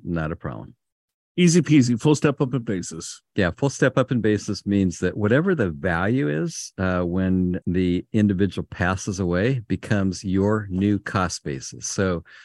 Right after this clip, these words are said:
Speaker 1: doesn't matter if the investments were bought for fifty thousand, right? Now they're a hundred thousand. Your cost basis is a hundred thousand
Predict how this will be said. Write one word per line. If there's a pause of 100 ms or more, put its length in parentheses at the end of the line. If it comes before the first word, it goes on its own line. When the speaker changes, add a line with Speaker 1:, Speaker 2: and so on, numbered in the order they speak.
(220)
Speaker 1:
doesn't
matter
if
the
investments
were
bought
for
fifty
thousand, (440)
right?
Now
they're
a
hundred
thousand. (360)
Your
cost
basis
is
a
hundred
thousand